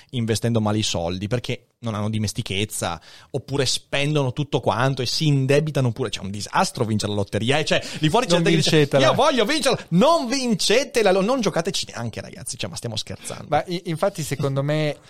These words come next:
Speaker 2: gli influencer veri non hanno l'abilità di diventare famosi, hanno l'abilità nel momento in cui sono diventati famosi di rimanerlo,
Speaker 1: Mm.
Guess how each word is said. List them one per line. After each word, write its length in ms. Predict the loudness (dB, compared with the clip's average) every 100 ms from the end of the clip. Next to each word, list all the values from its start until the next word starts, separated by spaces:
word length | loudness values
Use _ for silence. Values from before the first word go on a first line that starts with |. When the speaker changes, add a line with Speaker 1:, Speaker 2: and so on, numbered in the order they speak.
| -10
Speaker 2:
gli 180 | -4 -2
influencer 760 | -4 -4 -2 -2 -2 -4 -4 -2
veri 640 | -2 0 -2 -4 -8 -10 -10
non 260 | -6 -2
hanno 340 | -2 -2 -4 -4
l'abilità 960 | -6 -6 -8 -8 -8 -6 -2 -2 -4 -8 _ -20 -20 -12
di 120 | -6
diventare 600 | -4 -4 -4 -2 -2 -2
famosi, 680 | -6 -6 -6 -8 -8 -10 -6
hanno 300 | -4 -2 -2
l'abilità 580 | -4 -4 -6 -4 -2 -2
nel 180 | -4
momento 460 | -4 -4 -6 -6 -8
in 120 | -8
cui 440 | -8 -6 -4 -6 -6
sono 240 | -6 -6
diventati 420 | -6 -6 -4 -6
famosi 460 | -8 -8 -6 -6 -8
di 140 | -8
rimanerlo, 600 | -10 -10 -12 -12 -12 -10
Speaker 1:
Mm. 140 | -6